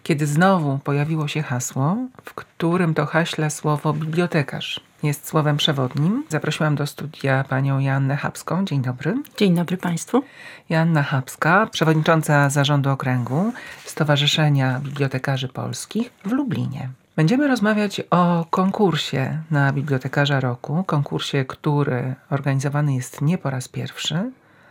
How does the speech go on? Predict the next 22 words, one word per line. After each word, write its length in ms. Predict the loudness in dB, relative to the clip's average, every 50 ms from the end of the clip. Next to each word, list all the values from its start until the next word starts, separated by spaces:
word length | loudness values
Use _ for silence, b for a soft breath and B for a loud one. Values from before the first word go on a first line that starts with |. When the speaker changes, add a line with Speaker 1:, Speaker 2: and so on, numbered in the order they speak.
| b b b b b b b
Speaker 1:
ale 160 | -2 0 0
najpierw 320 | 0 0 0 -2 -6 -8 -8
chciałabym 460 | -8 -4 -2 0 0 0 -2 -4 -4
panią 280 | -2 -2 -2 -2 -2 -4
przywitać 480 | -6 -8 -10 -8 -4 -4 -4 -4 -4
także 360 | -6 -6 -4 -4 -2 -4 -2
jako 460 | -2 -4 -4 -6 -6 -6 -6 -6 -6 -8 _ _ _ _ _ _ _ _ _ _ _ _ _ _ -16
bibliotekarkę, 880 | -16 -12 -8 -8 -10 -8 -10 -14 -12 -10 -10 -10 -10 -12 -14 -18 -20 -20 -20 _ _ _ _ _ -2
ale 240 | 0 2 2 2 0
także 360 | 0 0 0 0 0 0 0
osobę, 360 | -2 -2 -2 -2 -2 0 0 0
Speaker 2:
Hmm. 100 | -2 -2
Speaker 1:
która 360 | -6 -4 -2 0 0 0 -2
koordynuje 880 | 0 0 0 0 0 0 -2 -2 0 0 2 0 0 0 0 -2 -4 -6 B B B B B B B
działanie 520 | -8 -4 -2 0 2 2 2 2 2 0 0
dyskusyjnych 760 | -2 -4 -6 -6 -10 -8 -4 -2 -2 0 0 -2 -2 -4 -6
klubów 440 | -4 -4 -2 -2 -2 -4 -4 -6 -10
książki. 580 | -12 -8 -6 -6 -6 -6 -6 -8 -8 -6 -6 -6 -6 -6 -10 b b b b b b b b b b b
Wszystko 300 | -12 -12 -10 -4 -2 0
więc 200 | 0 0 -2 0
wokół 480 | 0 0 0 0 -2 -4 -6 -6 -6 -6 -8 _ _ _ _ _ -12
biblioteki. 600 | -8 -6 -4 -4 -6 -6 -10 -16 -14 -14 -14 -16